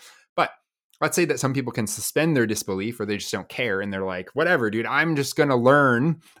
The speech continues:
Um, I just wanna learn this language as quickly as possible. And so I'm just gonna chat with, with bots all day." I think it's gonna trigger some of the same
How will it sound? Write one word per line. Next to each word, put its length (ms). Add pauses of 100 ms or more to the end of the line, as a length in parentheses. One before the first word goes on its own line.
Um, 400
I 100
just 120
wanna 160
learn 160
this 160
language 260
as 80
quickly 320
as 80
possible. 480
And 100
so 120
I'm 120
just 140
gonna 160
chat 260
with, 120 (320)
with 260
bots 260
all 140
day." 160 (460)
I 80
think 160
it's 140
gonna 180
trigger 440
some 280
of 140
the 80
same 600